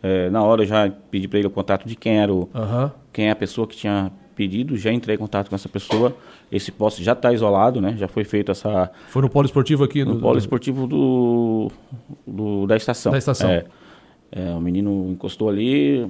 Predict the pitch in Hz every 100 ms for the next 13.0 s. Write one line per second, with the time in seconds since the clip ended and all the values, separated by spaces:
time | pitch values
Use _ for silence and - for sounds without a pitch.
0 | - 95 98 92 85 87 - _ _ _
1 | _ _ _ 98 92 90 90 87 - -
2 | _ _ 90 87 92 92 92 90 85 95
3 | 95 87 76 - - 85 110 - 104 98
4 | 98 90 - _ - - - _ - 85
5 | 85 80 76 95 - 101 98 90 - -
6 | _ 131 139 120 143 - - 135 131 123
7 | 120 113 110 110 101 98 110 156 127 123
8 | 127 110 117 101 95 - 92 95 107 113
9 | 104 98 95 78 - _ 123 120 - 120
10 | 120 - 143 139 127 131 117 104 104 85
11 | 85 - - 104 95 95 92 92 90 90
12 | 90 - - - - 135 127 110 117 107